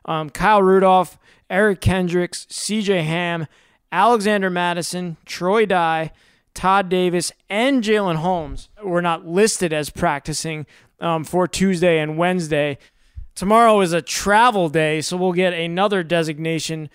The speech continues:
um, for Thursday, but they will be traveling, um, to New Orleans to play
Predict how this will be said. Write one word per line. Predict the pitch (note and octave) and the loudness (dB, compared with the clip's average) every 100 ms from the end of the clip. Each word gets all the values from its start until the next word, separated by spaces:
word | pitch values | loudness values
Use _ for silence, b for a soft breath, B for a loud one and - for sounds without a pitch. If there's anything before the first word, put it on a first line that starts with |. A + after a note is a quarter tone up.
| b b | b b
um, | E3 E3 D3 | -6 -4 -6
for | E3+ F3 | -2 -2
Thursday, | C#3+ - F#3 G3 E3 D#3+ D#3+ | -2 -2 2 2 2 -2 -2
but | D#3 D#3 | -4 -4
they | E3+ | -4
will | E3 F#3 | 0 0
be | E3+ | 0
traveling, | D#3+ - F#3 F#3 F3+ E3+ E3 D#3 b b b - | -4 -6 0 0 0 -2 -6 -10 b b b -6
um, | D#3+ D#3 | -4 -4
to | - A3 G#3+ | -4 -2 0
New | F3 | 2
Orleans | E3+ F3+ F3 D#3+ D#3+ - | 2 2 2 -2 -4 -6
to | |
play | - D#3+ F3 E3+ D3+ | -6 -4 -2 -2 -4